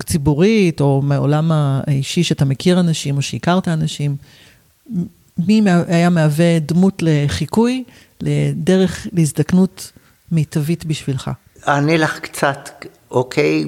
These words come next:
Speaker 2: בצורה לא הוגנת, אבל זה פשוט הד-, באמת הדבר הכי ראשון שעולה לי בראש,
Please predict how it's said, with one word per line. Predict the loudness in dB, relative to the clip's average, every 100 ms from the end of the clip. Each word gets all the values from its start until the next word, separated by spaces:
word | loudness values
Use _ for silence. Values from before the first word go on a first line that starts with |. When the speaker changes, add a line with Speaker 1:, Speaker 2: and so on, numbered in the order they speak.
| -4
Speaker 2:
בצורה | -6 -2 0 2
לא | 4
הוגנת, | 2 4 2 2 0 0
אבל | -2 0
זה | -2
פשוט | -4 -6 -6 -4
הד-, | -6 -6 -2
באמת | 2 4 2 2
הדבר | 0 2 0 -2
הכי | -4 -6 -6 -8 -12
ראשון | -10 -8 -4 -2 2 2 2
שעולה | 2 2 2
לי | 2 0
בראש, | 0 2 0 -2 -10